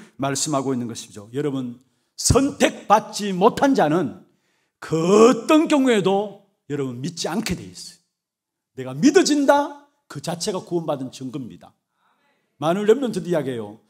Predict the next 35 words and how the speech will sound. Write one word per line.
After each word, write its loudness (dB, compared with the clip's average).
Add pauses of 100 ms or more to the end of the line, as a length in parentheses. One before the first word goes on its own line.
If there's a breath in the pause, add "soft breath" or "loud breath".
(200)
"목사님, -6
내가 -2
구원받은 -2
하나님의 -10
자녀인지 -8
아닌지 -10 (240 soft breath)
확실히 -6
않습니다." -6 (240)
여러분, -6
이 -10
자리에 -4
앉아 -6
있으면서 -8
말씀 -10
들을 -8
때 -6
그 -12
말씀이 -8
여러분 -8
들려지고 -6 (120 loud breath)
믿어진다, -6
그 -8
제-, 0
자-, -8
자체가 -4 (180 loud breath)
하나님의 -4
자녀라는 -6
증거입니다. -14 (340)
확신 -8
가져도 -8
됩니다. -20 (440)
절대 2
선택받지 -4
못한 -2
자는 0